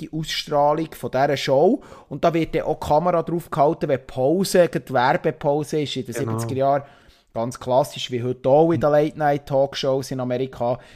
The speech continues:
Speaker 1: gibt's Werbepausen und nachher, äh, während der Werbepause passieren natürlich auch Sachen. Ähm, und da wird natürlich, das wird gezeigt, oder? Und, ähm,
Speaker 2: Mhm.
Speaker 1: das ist so ein bisschen das Grundgerüst. Und dort passieren eben die besagten Sachen, genau.
Speaker 2: Mir hat einfach der Charme gut gedünkt, oder? Es ist wirklich von den Kleidern, über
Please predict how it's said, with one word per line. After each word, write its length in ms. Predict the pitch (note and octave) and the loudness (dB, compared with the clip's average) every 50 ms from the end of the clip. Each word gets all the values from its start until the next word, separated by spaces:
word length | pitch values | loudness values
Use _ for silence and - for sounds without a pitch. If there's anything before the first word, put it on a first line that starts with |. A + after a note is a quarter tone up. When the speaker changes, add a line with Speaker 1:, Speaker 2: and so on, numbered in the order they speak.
| - - | -14 -14
Speaker 1:
gibt's 160 | G2+ F#2+ - | -12 -8 -6
Werbepausen 720 | G#2 A2 B2+ C3 - A2 - - A#2 A#2+ B2 - - B2 B2 | -2 -2 -2 -2 -4 -8 -6 -4 -2 -2 -2 -4 -6 -8 -8
und 200 | A#2+ A#2 A2 G2 | -6 -6 -6 -6
nachher, 300 | G#2 G#2+ - G#2+ G#2 G#2 | -6 -4 -2 -2 -2 -2
äh, 260 | E2 B1+ F2 F#2 - B1 | -4 -4 -6 -6 -6 -4
während 240 | G#2+ G#2 A2+ A#2+ - | -4 -4 -4 -4 -4
der 80 | A2+ | -2
Werbepause 500 | A2 A2+ B2 B2+ A#2 - C3 C3+ C3 B2+ - | -2 -2 -2 -4 -4 -2 -2 -2 -2 -2 -6
passieren 340 | - B2 - - C3+ C3 C3 | -8 -8 -6 -6 -6 -6 -6
natürlich 260 | B2 C#3+ D3 - C#3 | -6 -6 -6 -4 -4
auch 80 | D3+ | -2
Sachen. 440 | D3+ F3 D#3+ D#3+ D3+ - - E3 D#3+ - - - - - - - - - | 0 2 2 2 2 0 -4 -6 -6 -6 -8 -6 -6 -6 -6 -6 -8 -8
Ähm, 260 | A2+ A#2+ A#2 B2 B2 - _ - | -6 -6 -6 -8 -10 -14 _ -16
und 140 | C#3 - | -2 2
da 100 | E3 E3+ | 2 4
wird 160 | F3 G3 G3 - | 4 4 2 0
natürlich, 260 | D#3 - D#3+ D#3+ - | -4 -6 -6 -6 -6
das 140 | E3 C3 D#3 | -6 -4 -4
wird 140 | D#3+ C3+ - | -4 -4 -2
gezeigt, 480 | - C#3 A#2 A2+ F#2+ - - - - | -2 -2 -2 -2 -4 -8 -12 -14 -12
oder? 240 | G#2 F#2+ G2 - A2+ - - | -10 -10 -10 -12 -14 -14 -12
Und, 240 | A#2+ A#2 B2 A2+ - | -10 -10 -8 -6 -6
ähm, 300 | A#2+ A#2 B2 B2+ B2 A#2+ B2 | -6 -4 -4 -2 0 0 0
Speaker 2:
Mhm. 60 | C3 - - _ _ _ _ _ _ _ | -2 -4 -8 _ _ _ _ _ _ _
Speaker 1:
das 140 | D#3+ - G#3+ | -6 -4 -2
ist 120 | G3 - | -2 -2
so 80 | F#3 - | -2 -2
ein 20 | F#3 F#3 | -2 -2
bisschen 60 | F#3 | -4
das 120 | - - - | -8 -10 -4
Grundgerüst. 1120 | D3+ D#3+ E3 F3 F#3 E3 - _ - F3+ D#3+ D#3+ C#3 A2 - - - - - - - - - | -2 0 0 0 0 -4 -4 _ 0 2 2 2 0 0 -2 -4 -6 -6 -6 -8 -10 -14 -12
Und 180 | - B2 A2+ - | -14 -12 -4 -2
dort 160 | D3+ D#3+ D#3 | -2 -2 0
passieren 500 | - D#3 C3+ - - C#3 C3 C#3 C#3 C3 | -2 -2 -2 -2 -6 -4 -2 0 2 2
eben 160 | C3 - C3+ - | 0 0 -4 -8
die 80 | B2 | -6
besagten 580 | - - - - G#2 F#2+ G2 G#2+ - - - F#2+ | -8 -8 -8 -6 -4 -4 -4 -4 -6 -10 -14 -12
Sachen, 460 | - E2+ C2+ - - - - - - - | -12 -12 -12 -12 -14 -16 -18 -18 -18 -18
genau. 260 | - D2+ - - - - | -18 -18 -18 -20 -4 4
Speaker 2:
Mir 120 | D#3 G3 | 6 6
hat 120 | G#3 - E3 | 8 8 8
einfach 280 | D#3+ G3 G#3 - A3 - | 8 8 6 2 -2 2
der 200 | - D#3+ C#3 C3+ | 4 4 4 4
Charme 520 | - - - D3 C#3 D3 D#3+ F3+ G3+ F3 | 4 6 6 8 8 8 6 4 4 4
gut 340 | - F3+ F3+ F#3 F3+ F3+ - | 4 6 6 6 6 6 6
gedünkt, 320 | - C3 A2 G2+ - - | 4 6 6 4 2 2
oder? 160 | D3 E3 F#3 | 2 4 4
Es 120 | F3+ - - | 2 2 2
ist 140 | D3+ - D3 | 0 2 4
wirklich 280 | D3+ F3+ F3 - - | 4 4 4 2 2
von 160 | - - - | 4 4 4
den 100 | - B2 | 4 2
Kleidern, 580 | A#2 - - C#3+ C3 C3+ D3+ E3 F3 E3+ E3+ D#3 | 0 2 4 4 6 6 6 4 4 6 8 6
über 160 | C#3 - - | 6 6 2